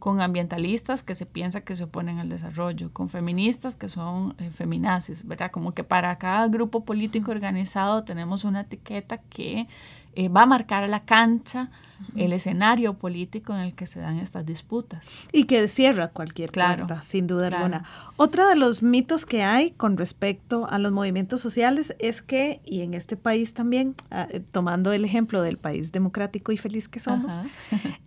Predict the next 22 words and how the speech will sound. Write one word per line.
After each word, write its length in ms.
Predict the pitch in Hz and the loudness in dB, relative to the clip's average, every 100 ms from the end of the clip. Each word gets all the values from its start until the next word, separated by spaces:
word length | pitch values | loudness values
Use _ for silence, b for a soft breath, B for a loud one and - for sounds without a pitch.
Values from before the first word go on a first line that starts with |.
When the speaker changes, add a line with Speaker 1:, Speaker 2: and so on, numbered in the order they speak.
| - | -6
Speaker 2:
la 360 | 220 233 240 | 0 4 4
práctica 440 | 262 277 320 320 - | 6 4 4 0 4
política 560 | 220 233 262 339 330 311 | 4 4 4 4 6 6
es 100 | - | 6
cada 240 | 302 285 | 6 6
cuatro 300 | 254 240 277 | 4 6 6
años 320 | 339 381 359 | 6 4 4
y 60 | 254 | 2
en 100 | 220 | 2
este 220 | 226 254 | 2 2
Speaker 1:
Claro. 140 | 190 | 4
Speaker 2:
caso, 220 | 269 320 269 | 4 4 2
o 60 | |
en 100 | 202 | 2
el 80 | 185 | 0
próximo 520 | - 190 - 220 214 | -2 0 4 4 6
año, 260 | 214 240 247 | 6 6 4
en 80 | 214 | 4
el 100 | 180 | 2
dos 160 | 180 | 2
mil 240 | 185 190 185 | 4 4 4
veinte, 400 | 214 240 262 | 4 4 2